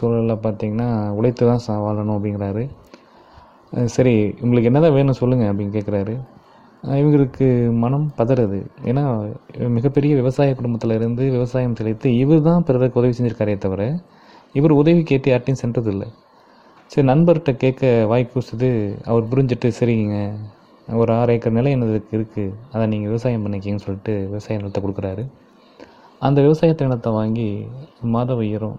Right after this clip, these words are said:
மாதவரும், ஆ, அதுக்கப்புறம் நல்ல முறையா விவசாயங்கள் பண்ணிட்டு இருக்காங்க.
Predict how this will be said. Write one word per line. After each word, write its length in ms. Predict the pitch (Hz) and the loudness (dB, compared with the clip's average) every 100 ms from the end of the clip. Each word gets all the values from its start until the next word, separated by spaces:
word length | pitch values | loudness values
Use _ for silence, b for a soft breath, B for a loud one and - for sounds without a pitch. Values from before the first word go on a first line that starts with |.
| 110 | -2
மாதவரும், 480 | 123 127 110 110 143 _ B B B B B B B _ 113 | 0 0 0 -4 -6 _ B B B B B B B _ -4
ஆ, 220 | 113 110 117 117 - 120 | -2 -2 -6 -10 -12 -4
அதுக்கப்புறம் 720 | 117 117 110 123 110 101 104 107 - _ - | -4 -2 -4 -2 0 -2 -6 -12 -18 _ -10
நல்ல 220 | 110 117 | -4 -4
முறையா 460 | 110 110 110 104 101 110 | -2 -4 -4 -6 -8 -10
விவசாயங்கள் 460 | 113 107 117 107 98 | -10 -6 -4 -6 -6
பண்ணிட்டு 220 | 104 98 | -6 -6
இருக்காங்க. 420 | 101 98 101 | -6 -6 -6